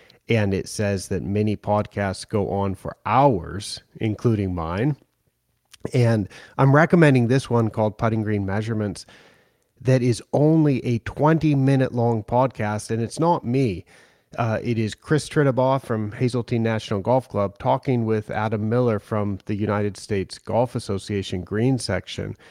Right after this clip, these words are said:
And I put a direct link there in that post to listen to that on Apple Podcasts and to listen to that on Spotify.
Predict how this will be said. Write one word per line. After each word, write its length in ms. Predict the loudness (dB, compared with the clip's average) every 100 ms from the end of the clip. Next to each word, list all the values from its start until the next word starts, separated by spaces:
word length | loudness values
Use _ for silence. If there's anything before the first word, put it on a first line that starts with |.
| -20 _ -4
And 180 | 0 0
I 60 | 0
put 240 | 2 2
a 40 |
direct 480 | 2 0 2 2 2
link 220 | 2 2
there 240 | 2 2 4
in 120 | 4
that 440 | 2 0 -6 _
post 540 | -4 0 2 0 -4 -4
to 240 | -2 -2
listen 340 | -2 -2 -2 -4
to 100 | -2
that 240 | -2 -2
on 180 | -2 -2
Apple 260 | -2 -2 -6
Podcasts 720 | -2 -2 -2 0 0 0 -2
and 100 | -6
to 100 | -4
listen 320 | -4 -4 -6
to 100 | -6
that 220 | -4 -4
on 180 | -4 -6
Spotify. 840 | -10 -4 2 2 2 2 4 4